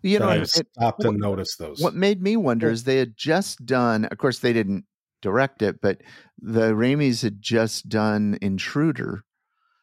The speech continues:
Speaker 1: You'd think
Speaker 3: Mm-hmm.
Speaker 1: that they would have brought the, <laughs> you know, the makeup people with them for that, and s-,
Speaker 2: Right.
Speaker 1: but they did this,
Speaker 3: Well,
Speaker 1: the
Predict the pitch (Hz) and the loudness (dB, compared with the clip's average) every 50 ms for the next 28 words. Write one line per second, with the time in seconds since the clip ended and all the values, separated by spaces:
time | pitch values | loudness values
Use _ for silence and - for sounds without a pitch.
0 | _ _ - 131 113 - - 165 147 151 180 202 202 117 110 110 117 110 107 95 | _ _ -10 -10 -6 -2 0 0 2 2 0 0 2 2 0 0 0 -2 -2 -2
1 | - 107 104 107 110 - _ _ _ _ _ _ _ _ _ _ _ - - 120 | 0 0 2 2 0 -2 _ _ _ _ _ _ _ _ _ _ _ -12 -6 -4
2 | 113 101 95 101 - - - - 151 - 131 127 127 113 98 101 98 107 123 139 | -4 -2 -2 -2 -4 -4 -4 -6 -8 -8 -6 -4 -4 -2 -2 0 0 0 0 0
3 | - 123 - - - 113 104 - - 101 95 92 98 104 113 - - 110 95 95 | 0 -2 -2 -2 -4 -4 -4 -2 -2 -2 -2 0 0 0 0 0 0 0 0 0
4 | 90 - 98 90 87 87 87 - 92 127 156 170 135 110 107 110 98 - 107 104 | -2 -4 -2 0 0 0 0 0 0 0 0 0 0 -2 -4 -4 -2 -2 -2 -2
5 | 101 123 117 107 120 117 107 - 254 240 269 285 - - - - - - - - | 0 -2 -2 -2 -2 -2 0 2 2 4 2 2 0 -2 -4 -6 -6 -6 -8 -8
6 | - | -8